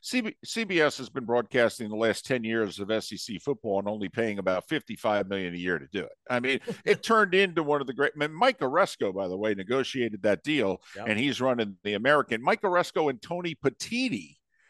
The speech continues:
Speaker 2: Running the
Speaker 1: okay,
Speaker 2: Big
Speaker 1: helped
Speaker 2: Ten now.
Speaker 1: negotiate that deal, who's now the commissioner of the Big Ten, ironically, how that worked out.
Speaker 2: That's, yeah, that's a, talk to the audience about the rhythm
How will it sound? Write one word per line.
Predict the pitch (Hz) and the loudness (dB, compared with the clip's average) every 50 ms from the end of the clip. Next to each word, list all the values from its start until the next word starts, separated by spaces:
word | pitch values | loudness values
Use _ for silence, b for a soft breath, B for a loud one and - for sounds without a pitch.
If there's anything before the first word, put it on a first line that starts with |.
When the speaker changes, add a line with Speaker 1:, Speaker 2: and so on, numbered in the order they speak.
| _ _ _ | _ _ _
Speaker 2:
Running | - 104 110 117 | -12 -8 -2 -2
the | 127 | 0
Speaker 1:
okay, | 113 127 131 123 | 2 4 6 6
Speaker 2:
Big | 117 | 6
Speaker 1:
helped | 135 143 165 | 6 4 4
Speaker 2:
Ten | 175 - - | 2 0 2
now. | 143 143 | 4 4
Speaker 1:
negotiate | 135 131 - 160 147 135 - | 4 4 2 2 2 2 4
that | 143 135 131 110 | 4 4 4 4
deal, | - 214 208 185 156 | 2 0 2 2 2
who's | 131 151 143 120 | 2 0 -2 -2
now | - 151 147 143 | 0 0 0 0
the | 135 | -2
commissioner | - - 135 135 117 - - 127 117 | -6 -8 -8 -8 -8 -6 -4 -2 -2
of | 110 98 | -2 -2
the | 101 | -2
Big | 92 107 104 95 - _ - | 0 0 0 -2 -4 _ -4
Ten, | - 170 151 113 87 80 | 0 2 2 4 2 0
ironically, | 78 90 92 101 107 110 92 85 - 95 87 82 | -2 -2 0 2 2 2 2 -2 -2 -4 -4 -2
how | 98 101 87 82 73 71 | -2 -2 -4 -4 -6 -10
that | 78 73 | -10 -8
worked | 73 80 76 - - | -8 -8 -8 -6 -6
out. | 107 85 - - _ _ _ _ _ _ _ _ _ - | -6 -6 -8 -10 _ _ _ _ _ _ _ _ _ -20
Speaker 2:
That's, | 95 101 101 92 92 92 | -14 -14 -14 -14 -14 -14
yeah, | 95 92 87 85 | -12 -12 -12 -12
that's | 87 87 - | -12 -14 -16
a, | 110 b b b b b b b b b | -18 b b b b b b b b b
talk | - 170 185 196 190 | -2 0 0 0 0
to | 226 202 | 0 2
the | 196 | 2
audience | 185 185 190 190 190 156 - | 4 4 4 2 0 -2 0
about | 160 175 175 170 - | 2 2 2 4 4
the | 160 151 | 2 2
rhythm | 139 131 139 156 165 170 147 170 175 175 175 175 175 175 | 2 2 2 4 4 4 4 4 4 4 2 0 -2 -2